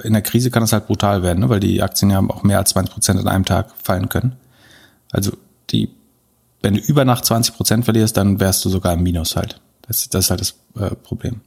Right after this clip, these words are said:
Ansonsten verkauft, macht die Bank immer einen Notverkauf, wenn du bei minus fünfzehn Prozent liegst oder so. Und das beschleunigt. Und das, das war die andere Sache, die ich überlegt habe, ob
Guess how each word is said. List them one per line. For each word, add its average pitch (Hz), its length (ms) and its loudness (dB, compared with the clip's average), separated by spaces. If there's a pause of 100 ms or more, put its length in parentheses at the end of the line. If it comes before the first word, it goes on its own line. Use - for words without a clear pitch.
(600)
Ansonsten 107 380 4
verkauft, 101 440 -2
macht 107 240 0
die 104 80 4
Bank 98 300 0
immer 101 180 4
einen 95 120 2
Notverkauf, 95 640 -2 (120)
wenn 95 100 2
du 95 80 2
bei 90 180 0
minus 92 720 0
fünfzehn 95 400 -2
Prozent - 380 -2
liegst - 200 -6
oder 95 120 0
so. 131 160 0 (320)
Und 110 140 2
das 120 140 2
beschleunigt. 123 520 2
Und 101 100 -2
das, - 220 2 (300)
das 123 180 2
war 123 60 2
die 113 100 2
andere 120 200 4
Sache, 101 200 2
die 107 80 2
ich 104 60 0
überlegt 104 340 0
habe, 131 160 0 (380)
ob - 180 -4